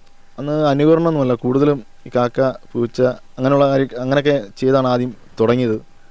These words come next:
അത് കൂടുതലും എന്നെ സപ്പോർട്ട് ചെയ്തതും എല്ലാം ചെയ്തതും അച്ഛനും ചേട്ടനൊക്കെയാണ്. അന്ന് ആ കാലഘട്ടങ്ങളിൽ എനിക്ക് സപ്പോർട്ടും എല്ലാം ഇത്, ഇത് പ്രോത്സാഹനവും എല്ലാം തന്നുകൊണ്ടിരുന്നത്.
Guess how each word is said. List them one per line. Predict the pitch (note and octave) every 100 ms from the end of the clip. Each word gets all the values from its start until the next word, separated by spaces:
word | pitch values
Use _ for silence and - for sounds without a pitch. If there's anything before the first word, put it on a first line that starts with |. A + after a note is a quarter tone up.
| - - -
അത് |
കൂടുതലും | B2 C3+ C#3+ E3 F3 C3+
എന്നെ | C#3+ C#3+ D3 C3+ - - - - -
സപ്പോർട്ട് | B2+ B2 D3+ D#3
ചെയ്തതും | C#3+ C#3 D3 - - -
എല്ലാം | C3
ചെയ്തതും | C3 C3 C3 C3+ -
അച്ഛനും | A2+ - C3 C3 - - - -
ചേട്ടനൊക്കെയാണ്. | A#2 B2 B2 A2+ G#2 G#2+ - - - - - - - -
അന്ന് | A#2 A#2
ആ | A2+
കാലഘട്ടങ്ങളിൽ | A2+ A2+ A2 A2 A2+ - - - - -
എനിക്ക് | A2+ A2
സപ്പോർട്ടും | A2+ A#2 A2+ A#2 A2+ - -
എല്ലാം | A2+ A2+ A#2
ഇത്, | A2+ A#2+ B2 A#2 - - -
ഇത് | B2 B2
പ്രോത്സാഹനവും | A#2 A#2+ A#2 C3 B2+
എല്ലാം | A#2+ A#2+ A2
തന്നുകൊണ്ടിരുന്നത്. | A2+ A2 G2+ G2